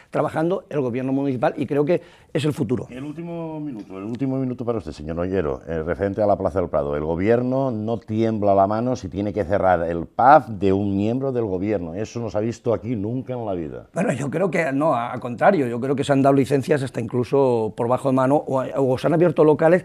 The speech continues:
Speaker 1: sin licencia, que no es lo mismo anteriormente. Y creo que el gobierno lo que ha hecho es, bueno, aquí hay un problema de ruido, han ido y, y, y han, y han verificado que es verdad que había más ruido de, de lo que marca la, la, la normativa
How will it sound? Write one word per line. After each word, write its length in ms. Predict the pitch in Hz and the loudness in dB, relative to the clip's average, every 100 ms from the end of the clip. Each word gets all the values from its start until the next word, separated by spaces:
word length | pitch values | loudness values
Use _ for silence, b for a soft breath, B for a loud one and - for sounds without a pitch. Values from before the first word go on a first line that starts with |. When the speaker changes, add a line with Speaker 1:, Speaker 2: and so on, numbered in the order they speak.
| B - | B 2
Speaker 1:
sin 240 | 226 226 | 8 10
licencia, 580 | 202 143 120 - - - _ | 10 6 0 -4 -16 -16 _
que 100 | - | -2
no 60 | 135 | 4
es 60 | 156 | 6
lo 80 | |
mismo 200 | 147 113 | 6 2
anteriormente. 640 | 113 120 139 147 113 101 104 B B | 0 0 2 2 -2 -6 -10 B B
Y 100 | 123 | -4
creo 200 | 117 117 | -2 2
que 80 | 139 | 4
el 40 | |
gobierno 300 | 139 147 160 | 6 4 6
lo 100 | 160 | 8
que 60 | 147 | 8
ha 60 | |
hecho 140 | 143 160 | 8 8
es, 100 | 135 | 8
bueno, 180 | 131 B B B - | 6 B B B 4
aquí 220 | 139 120 | 6 8
hay 100 | 156 | 8
un 80 | 156 | 8
problema 220 | 156 160 | 8 8
de 100 | 160 | 10
ruido, 320 | 175 190 127 B - | 10 10 8 B 6
han 180 | 160 156 | 8 10
ido 160 | 160 160 | 10 8
y, 240 | 160 156 | 8 6
y, 220 | 156 156 | 6 4
y 160 | 156 143 | 4 4
han, 180 | 147 139 | 2 2
y 200 | 143 139 | -2 2
han 120 | 143 | 4
verificado 600 | 151 135 143 220 220 160 | 6 4 4 6 6 6
que 120 | - 247 | 10 10
es 200 | 185 156 | 10 4
verdad 380 | 156 165 180 | 2 4 2
que 80 | - | 2
había 180 | 120 127 | -4 -2
más 160 | 127 123 | -2 0
ruido 220 | 160 127 | 0 0
de, 160 | 110 | -2
de 180 | 110 110 | -6 -8
lo 80 | 113 | -8
que 80 | 117 | -4
marca 300 | 147 180 - | -4 -2 0
la, 220 | 165 - | 0 -2
la, 220 | 175 180 | 0 0
la 140 | 160 196 | 4 4
normativa 580 | 220 226 220 285 294 | 4 2 4 6 6